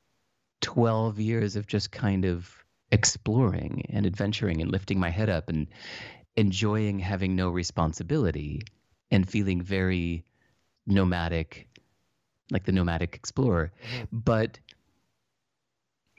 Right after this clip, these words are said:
Speaker 1: sometimes it's, uh, sometimes it's a personal feeling of feeling done doing something, but sometimes the world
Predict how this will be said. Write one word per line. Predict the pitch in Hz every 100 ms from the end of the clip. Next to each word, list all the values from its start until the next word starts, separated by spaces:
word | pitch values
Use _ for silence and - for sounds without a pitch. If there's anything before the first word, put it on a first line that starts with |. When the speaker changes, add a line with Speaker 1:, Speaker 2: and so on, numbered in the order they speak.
| -
Speaker 1:
sometimes | - - 135 135 127
it's, | 120 120 - - -
uh, | 113 104 101 101 104 - _ _ -
sometimes | - 151 156 139
it's | 135
a | 110
personal | - 147 - 139 139 143 143 170 _
feeling | - 131 139 139
of | 131
feeling | - - 127 120
done | 117 117 135 139 - -
doing | 127 117
something, | 110 117 117 160
but | 131 - - - -
sometimes | - - 104 101 98
the | 101
world | 104 98 98 110 107